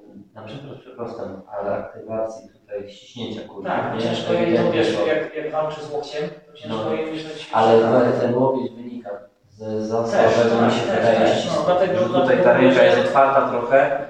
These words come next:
Speaker 1: i ci wygina rękę, bo nie ma dopięcia na bicepsie. Jakbyś ścisnęła mocniej, zagięła nadgarstek, to i by ci było łatwiej łokieć
Speaker 2: No i
Speaker 1: utrzymać.
Speaker 2: właśnie nad takimi rzeczami będziemy sobie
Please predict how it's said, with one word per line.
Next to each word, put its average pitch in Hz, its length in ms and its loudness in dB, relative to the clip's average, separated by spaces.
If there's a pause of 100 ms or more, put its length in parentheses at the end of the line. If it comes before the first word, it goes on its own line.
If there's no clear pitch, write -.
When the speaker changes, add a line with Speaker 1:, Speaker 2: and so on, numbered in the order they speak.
(220)
Speaker 1:
i 123 160 -10
ci 127 120 -8
wygina 123 460 0
rękę, 127 300 2
bo 120 100 -2
nie 120 80 -2
ma 117 140 -2
dopięcia 117 340 -4
na 110 100 -4
bicepsie. 107 360 -6
Jakbyś 113 300 -6
ścisnęła - 460 0
mocniej, 131 320 2
zagięła 127 400 2
nadgarstek, 131 680 0
to 131 160 -4
i 120 200 -6
by 113 120 -12
ci 117 100 -16
było 113 180 -4
łatwiej 113 300 0
łokieć 104 220 -12 (300)
Speaker 2:
No - 60 -20
i - 40 -14
Speaker 1:
utrzymać. - 160 -12
Speaker 2:
właśnie - 260 -16
nad 131 140 -12
takimi 143 360 -20
rzeczami 127 240 -12
będziemy 127 300 -12
sobie 127 280 -18